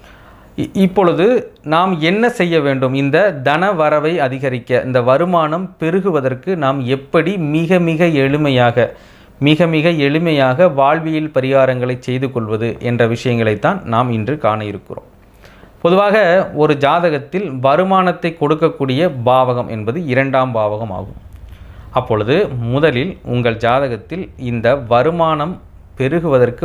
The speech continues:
வாழ்வியல் பரிகாரத்தில் முதலில் இரண்டாம் பாவகம் வலிமையாக இருக்கிறதா அல்லது அந்த, அந்த பாவகம்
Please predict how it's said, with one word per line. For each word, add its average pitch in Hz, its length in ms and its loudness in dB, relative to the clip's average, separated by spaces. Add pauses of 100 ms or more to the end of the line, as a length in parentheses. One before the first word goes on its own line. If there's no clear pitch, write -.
வாழ்வியல் 143 540 0
பரிகாரத்தில் 120 640 -2
முதலில் 120 440 -2 (460)
இரண்டாம் 185 600 2
பாவகம் 147 540 2 (100)
வலிமையாக 180 800 0
இருக்கிறதா 135 560 -2 (100)
அல்லது 117 380 -2 (600)
அந்த, 143 260 0 (580)
அந்த 139 300 -2
பாவகம் 160 540 2